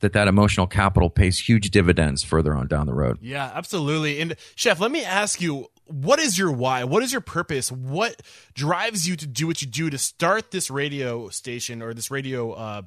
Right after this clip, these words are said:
Speaker 2: this broadcast to, to help other chefs? Like, what is it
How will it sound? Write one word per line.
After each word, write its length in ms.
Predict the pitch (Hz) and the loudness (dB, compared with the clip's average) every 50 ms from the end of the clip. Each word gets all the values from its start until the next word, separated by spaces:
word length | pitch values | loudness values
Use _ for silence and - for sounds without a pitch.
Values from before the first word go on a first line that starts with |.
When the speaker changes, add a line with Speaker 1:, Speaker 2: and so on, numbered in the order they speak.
| - - | -14 -12
Speaker 2:
this 140 | 123 120 | -10 -10
broadcast 760 | - - 139 131 135 139 135 - 127 117 113 110 - - - - | -6 -2 0 0 0 0 -2 -4 -4 -4 -4 -6 -8 -10 -12 -12
to, 140 | 127 120 - - - - _ | -12 -12 -14 -16 -20 -14 _
to 100 | - 165 | -6 -6
help 380 | - 107 127 185 202 196 - - - | -4 -2 0 0 0 -2 -4 -8 -6
other 240 | - 160 156 151 139 | -4 -4 -2 -4 -4
chefs? 420 | 127 - - 139 143 120 - - - | -6 -6 -6 -6 -8 -8 -8 -10 -12
Like, 120 | 120 104 | -12 -12
what 520 | 120 120 120 127 139 175 185 190 - - _ _ _ _ _ _ _ _ _ _ _ _ _ _ _ _ _ _ _ - | -14 -14 -12 -8 -6 -4 -4 -4 -6 -8 _ _ _ _ _ _ _ _ _ _ _ _ _ _ _ _ _ _ _ -6
is 220 | 165 175 180 143 | -2 -2 -2 -2
it 180 | 139 113 - _ | -4 -8 -10 _